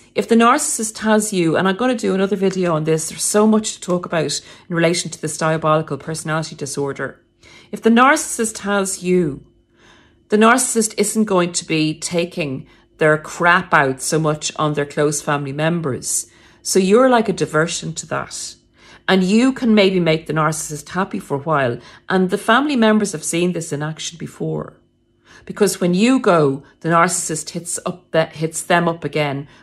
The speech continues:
for supply and negative supply and has goes at them again and changes back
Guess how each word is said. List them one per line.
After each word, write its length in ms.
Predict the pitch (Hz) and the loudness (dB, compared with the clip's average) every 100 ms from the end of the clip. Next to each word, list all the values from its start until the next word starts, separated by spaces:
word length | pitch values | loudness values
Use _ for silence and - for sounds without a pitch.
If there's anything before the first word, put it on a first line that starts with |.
| _ | _
for 160 | 156 | -2
supply 760 | 156 - - 165 151 139 123 127 - - | -2 -6 0 4 6 4 2 -2 -10 0
and 160 | 180 180 | 4 6
negative 500 | 185 185 175 160 - | 6 4 0 -2 -8
supply 680 | - - 160 143 139 135 - _ | -10 -4 0 2 0 -4 -10 _
and 120 | - 170 | -4 2
has 160 | 160 | 2
goes 400 | - 170 160 156 | 4 4 4 2
at 120 | 147 | -2
them 200 | - 151 151 | 0 0 0
again 320 | 151 147 143 | -2 -4 -4
and 140 | 139 | -6
changes 420 | - 139 139 135 | -8 -6 -6 -8
back 480 | - 127 131 - - | -4 -2 -2 -4 -20